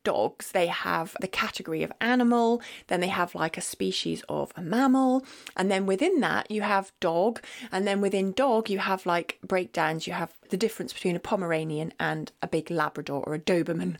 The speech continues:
These are very, very different animals, and yet they all fall under dog, they all fall under mammal, and they all fall under animal. With probiotics, we're talking about different bacteria, and they each have, like, a family.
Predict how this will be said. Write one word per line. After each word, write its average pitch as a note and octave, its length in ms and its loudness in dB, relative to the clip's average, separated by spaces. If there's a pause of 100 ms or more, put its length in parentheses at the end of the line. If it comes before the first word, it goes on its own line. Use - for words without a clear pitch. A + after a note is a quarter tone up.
(400)
These D4 300 4
are E3+ 160 4
very, D#3+ 280 0
very D3+ 280 2
different E3 360 -4
animals, G3 540 0
and F#3+ 140 0
yet F#3+ 180 0
they G3 140 0
all C4 180 2
fall G3+ 320 0
under E3+ 240 -2
dog, E3 460 0 (260)
they F#3+ 140 4
all G#3 160 4
fall F#3 320 2
under E3+ 260 -2
mammal, F3 540 0
and A3 180 2
they B3+ 100 2
all D4+ 160 2
fall C4 280 0
under B3 320 2 (100)
animal. F3 380 -2 (100)
With F#4+ 320 0 (140)
probiotics, - 1080 -2 (540)
we're A#3 80 0
talking B3+ 260 2
about A#3+ 220 2
different - 260 -6
bacteria, G3+ 960 0 (320)
and A3 360 2
they A#3+ 140 2
each D4+ 280 0
have, C4 200 0
like, A3+ 260 0
a - 60 -4
family. G3 720 -2